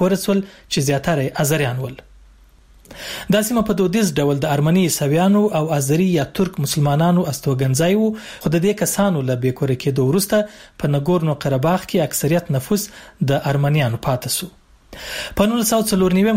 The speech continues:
کال کې که څه هم د روس په منځګړتوب د نګورنو قره باغ پر سر د آذربایجان او ارمینیا ترمنځ اوربند وسو،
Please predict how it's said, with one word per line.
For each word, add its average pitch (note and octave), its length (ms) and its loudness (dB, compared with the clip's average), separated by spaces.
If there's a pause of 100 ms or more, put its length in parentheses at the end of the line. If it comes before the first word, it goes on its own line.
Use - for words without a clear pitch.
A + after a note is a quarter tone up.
کال C#3 220 -2
کې D3 180 0
که D#3 140 -2
څه F#3 140 0
هم E3+ 120 0
د D#3+ 100 2
روس F3 180 -2
په D#3 100 2
منځګړتوب C#3+ 680 0
د D3 100 0
نګورنو D3+ 440 0
قره C#3+ 220 0
باغ D#3 200 -2
پر C#3 160 -2
سر G3 240 2
د - 400 -4
آذربایجان C#3+ 720 0
او D3 140 0
ارمینیا D3 420 2
ترمنځ D#3 400 0
اوربند C#3 400 0
وسو، G3 300 2